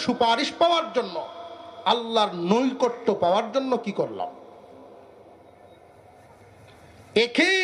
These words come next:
দোকানে দুইজন কর্মচারী, দশ ঘন্টা ডিউটি, দশ হাজার টাকা বেতন। এক কর্মচারী দশ ঘন্টা ডিউটি করে মালিককে সালাম দিয়ে চলে যায়।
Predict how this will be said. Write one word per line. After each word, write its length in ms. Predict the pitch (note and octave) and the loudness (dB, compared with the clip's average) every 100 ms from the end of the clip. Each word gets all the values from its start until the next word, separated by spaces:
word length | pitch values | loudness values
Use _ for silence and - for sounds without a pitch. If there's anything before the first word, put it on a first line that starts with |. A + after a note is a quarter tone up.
| F4 E4+ | 2 0
দোকানে 380 | E4+ D#4 D4+ C#4 A3 | 2 2 2 0 0
দুইজন 320 | C#4 C4+ C#4+ C#4+ C4 | 0 2 2 0 0
কর্মচারী, 520 | C4 A#3 G#3+ E3+ B2 - - - - - - - - - - - - - F#3 | 0 0 0 -2 -4 -14 -16 -16 -18 -18 -20 -20 -20 -20 -20 -20 -20 0 2
দশ 180 | B3+ A3 - | 2 0 -2
ঘন্টা 300 | B3 A3 A3+ G3 | -2 0 0 2
ডিউটি, 320 | A#3 A#3+ D4 G4 A#4+ - - G#3 | 2 2 2 2 0 -6 -2 0
দশ 120 | G#3+ - | 0 0
হাজার 200 | F#3 F#3 D#3+ | -2 -2 -4
টাকা 180 | D#3+ C#3+ | -4 -4
বেতন। 260 | A#2 A2 - - - - - - - - - - - - - - - - - - - - - - - - - B3+ | -4 -6 -8 -12 -20 -20 -20 -20 -20 -20 -20 -20 -20 -20 -20 -20 -20 -20 -20 -20 -20 -20 -20 -18 -18 -8 0 0
এক 80 | C4+ - | 0 2
কর্মচারী 520 | B3+ A#3+ A#3+ A#3+ A#3 G#3+ E3 D3 A3 | 2 4 2 2 2 0 -2 0 2
দশ 140 | A#3+ G#3 A3+ | 2 2 0
ঘন্টা 300 | A#3 A3 G#3+ A3 | 0 2 2 4
ডিউটি 300 | A3 G#3 G3+ G3 | 2 2 0 2
করে 180 | G3+ C4+ B4 - - - - - - - - G#3 | 2 0 -4 -10 -14 -16 -16 -16 -16 -16 -2 2
মালিককে 380 | A3 G#3 - G3 | 2 -2 -2 0
সালাম 220 | G#3+ G3+ F#3+ | 2 2 0
দিয়ে 140 | E3 D#3 | -2 -2
চলে 160 | D3 B2 F#2 | -2 -4 -4
যায়। 160 | F2+ | -8